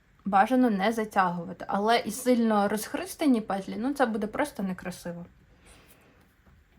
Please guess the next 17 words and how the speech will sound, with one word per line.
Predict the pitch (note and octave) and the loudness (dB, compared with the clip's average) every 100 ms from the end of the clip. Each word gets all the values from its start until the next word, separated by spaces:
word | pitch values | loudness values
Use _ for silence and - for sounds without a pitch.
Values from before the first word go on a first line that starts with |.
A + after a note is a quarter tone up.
| _ _ - - | _ _ -20 -12
Продовжуємо. | - A#3+ G3 F3 - - - | -2 0 0 -4 -8 -12 -6
І | A#3 | 0
от | B3 C4 B3+ | 2 2 0
як, | A#3+ A#3 A#3+ | -2 -2 -2
е, | - - G#3 G3+ G3+ G3+ G3+ _ - - - - | -10 -4 -2 0 0 -4 -8 _ -20 -20 -20 -12
керувати | - A3+ A3 A3 | -6 0 2 2
натягом, | G#3 G#3+ B3 A#3 A3+ | 0 -2 -2 -2 -2
коли | G#3+ G#3 | -2 -2
ми | G#3 G3+ | -2 0
в'яжемо | G3+ G3+ G3 F#3+ | 0 0 -4 -8
стовпчик | - F#3+ - - F#3 | -6 -6 -8 -12 -8
з | |
накидом. | F#3+ G3 F#3 F3+ F#3+ - - _ _ _ _ _ _ _ _ _ _ _ | -8 -8 -8 -8 -10 -14 -20 _ _ _ _ _ _ _ _ _ _ _
Через | - A#3+ B3 B3 A#3 A3+ | -4 2 4 4 2 -4
ці | - - G#3+ G3+ | -14 -12 -6 -4
дві | F#3 F#3+ F#3 | -4 -6 -6
легенько | G3+ A3+ A3 G3 F#3+ G3+ | -4 -4 -4 -6 -6 -8